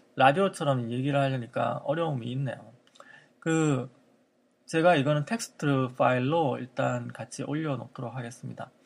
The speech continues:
이런 어떤 개념으로 하나하나의 어떤 모델하고의 관계를, 어, 뭐 얼마나 복잡하든지 간에요. 다 이제 표현을 가능하죠.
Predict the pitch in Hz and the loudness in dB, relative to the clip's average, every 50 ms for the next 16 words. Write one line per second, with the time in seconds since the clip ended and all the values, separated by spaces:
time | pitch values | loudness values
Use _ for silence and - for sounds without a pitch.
0 | _ - - - - - - - _ _ - 190 208 240 247 226 170 - - 151 | _ -20 -20 -20 -20 -20 -20 -20 _ _ -4 0 2 4 4 4 4 6 6 6
1 | 147 143 135 131 127 123 127 - 147 143 147 156 151 139 120 120 123 135 139 131 | 6 6 4 2 0 -2 0 0 2 2 2 2 2 2 0 2 2 4 4 4
2 | 123 139 170 175 175 175 180 180 180 185 180 180 180 170 165 147 127 117 - - | 2 2 0 0 2 2 2 2 4 4 4 4 4 2 2 2 0 0 -2 -2
3 | 131 127 123 123 123 120 117 117 113 113 117 120 120 139 139 139 139 131 117 117 | 0 2 2 2 0 -2 -4 -6 -6 -4 -4 -2 0 0 0 2 0 0 -2 -2
4 | 123 127 123 120 123 127 127 123 113 110 110 110 117 127 131 120 113 117 - - | -4 -6 -6 -6 -6 -6 -6 -6 -6 -8 -8 -8 -6 -6 -6 -6 -6 -8 -12 -14
5 | 127 143 135 - _ _ _ _ _ _ _ _ _ _ - 127 123 120 - _ | -16 -20 -20 -20 _ _ _ _ _ _ _ _ _ _ -18 -16 -16 -16 -16 _
6 | - - 131 123 123 120 - 123 139 160 175 175 170 143 127 120 - - 147 - | -10 -8 -6 -6 -6 -4 -4 -2 0 2 2 2 0 0 -4 -8 -6 -6 -6 -4
7 | - 151 147 143 139 135 135 127 131 127 113 110 123 143 151 - - 135 117 113 | -4 -6 -4 -4 -6 -6 -6 -6 -4 -4 -4 -4 -4 -6 -8 -10 -10 -10 -8 -6
8 | 117 110 107 - 110 104 - - - 185 180 175 143 127 - 110 110 113 123 127 | -8 -8 -8 -10 -14 -16 -16 -14 -8 -6 -6 -4 -6 -6 -8 -10 -10 -8 -6 -6
9 | 143 139 123 123 - 131 143 | -6 -6 -6 -8 -8 -8 -8